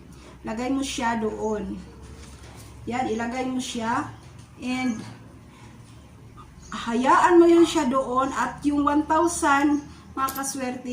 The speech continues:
kung kaya niyong hindi gastusin, mas maganda kasi lalo siyang mag-multiply, lalo siyang magparami.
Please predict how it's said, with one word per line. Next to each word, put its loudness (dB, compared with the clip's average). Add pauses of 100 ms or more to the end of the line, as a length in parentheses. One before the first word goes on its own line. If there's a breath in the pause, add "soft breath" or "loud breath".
kung -8
kaya -2
niyong -4
hindi -2
gastusin, -4 (420)
mas -4
maganda -4
kasi -6
lalo -2
siyang -4 (300 loud breath)
mag-multiply, -2
lalo 0
siyang -2
magparami. -2